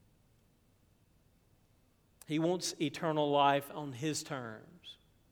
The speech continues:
But Bonhoeffer said, and we went through this, I know, a couple of months ago, "The Christian is the man who no longer seeks his salvation, his deliverance,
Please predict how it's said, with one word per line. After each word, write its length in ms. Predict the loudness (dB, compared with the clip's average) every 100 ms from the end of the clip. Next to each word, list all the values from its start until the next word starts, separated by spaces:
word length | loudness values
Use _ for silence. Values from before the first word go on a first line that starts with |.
| _ _ _ _ _ _ _ _ _ _ _ _ -20 -20 -20 -20 -20 _ _ _
But 160 | -2 6
Bonhoeffer 580 | 8 8 10 8 8 0
said, 460 | 4 6 8 6
and 180 | 4 2
we 160 | 2 2
went 380 | -2 -4 -2
through 160 | 0 0
this, 380 | 4 4 2 0
I 100 | 0
know, 280 | 2 2 2
a 40 |
couple 400 | -4 -8 -6 -4
of 60 | -6
months 280 | -6 -8
ago, 280 | -8 -4 -4
"The 160 | -4 -6
Christian 680 | -4 6 6 6 2 0 0
is 260 | 0 -2
the 100 | -2
man 380 | 0 4 6 4
who 180 | 2 -2
no 400 | 0 8 10 12
longer 720 | 10 10 10 6 2 -2 -4 -8 -20 -20 -16
seeks 520 | -4 6 8 8 2 2
his 200 | 2 2
salvation, 1000 | 4 8 8 8 6 4 4 0 -2 -2
his 240 | -2 -2
deliverance, 840 | 0 4 8 8 6 0 -2 -6